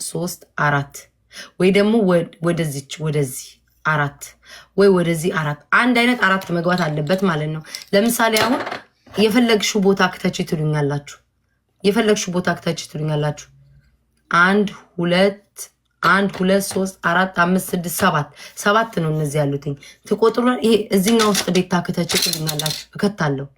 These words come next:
ቢጫው የሆናችሁ ሰዎች ነው። ከዛ ቀጣይ እኔ ነኝ የምሄደው። የፈለኩት ከፈለኩት እዚህ ከታለሁ፣ ብሎክ አረጋችኋለሁ ማለት ነው።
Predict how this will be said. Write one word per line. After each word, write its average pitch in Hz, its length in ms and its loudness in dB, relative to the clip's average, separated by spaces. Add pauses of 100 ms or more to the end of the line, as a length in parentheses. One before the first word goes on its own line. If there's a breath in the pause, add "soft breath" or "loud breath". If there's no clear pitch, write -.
(320)
ቢጫው 220 400 2
የሆናችሁ 190 420 0
ሰዎች 156 320 -8
ነው። 147 120 -8 (340 loud breath)
ከዛ 190 160 2 (100)
ቀጣይ 220 300 0
እኔ 185 140 2
ነኝ 160 160 2
የምሄደው። 143 400 0 (520 soft breath)
የፈለኩት 208 500 2
ከፈለኩት 202 480 2
እዚህ 170 220 0
ከታለሁ፣ 156 380 -2
ብሎክ 196 300 4
አረጋችኋለሁ 151 680 -2
ማለት 147 300 -2
ነው። 147 140 -16